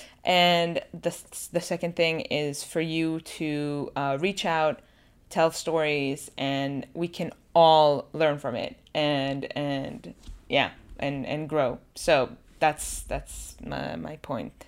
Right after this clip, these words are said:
That's the idea. Um, I will say that I am kinda, like, excited to do this by myself, uh, and kinda, like, scared at the same time.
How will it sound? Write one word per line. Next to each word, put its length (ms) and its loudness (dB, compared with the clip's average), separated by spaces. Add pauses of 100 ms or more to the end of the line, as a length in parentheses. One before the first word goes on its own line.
(120)
That's 280 -8
the 200 -12
idea. 460 -6 (960)
Um, 720 6 (640)
I 140 6
will 220 8
say 600 6 (180)
that 840 2 (420)
I 400 4
am 220 -2
kinda, 340 -4
like, 360 -2
excited 920 0 (440)
to 180 -6
do 240 -4
this 300 -4
by 200 -4
myself, 840 -8 (580)
uh, 460 -2
and 180 -10
kinda, 180 -4
like, 220 -4
scared 500 -4
at 120 -4
the 60 -12
same 300 -4
time. 800 -2